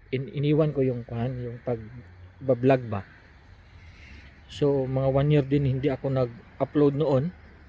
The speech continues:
Tapos ngayon, eh, hindi pa kami tinawagan. So magti three months na nga. So yung ginawa ko, gumawa ng video tapos upload ng upload. Kasi nasayang ako sa mga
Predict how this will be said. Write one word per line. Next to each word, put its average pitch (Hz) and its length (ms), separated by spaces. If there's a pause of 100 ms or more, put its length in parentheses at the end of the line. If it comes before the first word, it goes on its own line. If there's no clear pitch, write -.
(1120)
Tapos 175 320
ngayon, 156 400 (640)
eh, 139 320
hindi 147 240
pa - 80
kami 147 480
tinawagan. 131 640 (160)
So 139 480 (800)
magti 120 320
three 123 160
months 120 320
na 117 160
nga. - 20 (960)
So - 160
yung 156 160
ginawa 151 400
ko, 104 160 (960)
gumawa 135 400
ng 127 160
video 117 320
tapos 120 400
upload 113 320
ng 113 160
upload. 107 320 (1120)
Kasi 127 320
nasayang 117 480
ako 120 160
sa 117 160
mga 113 320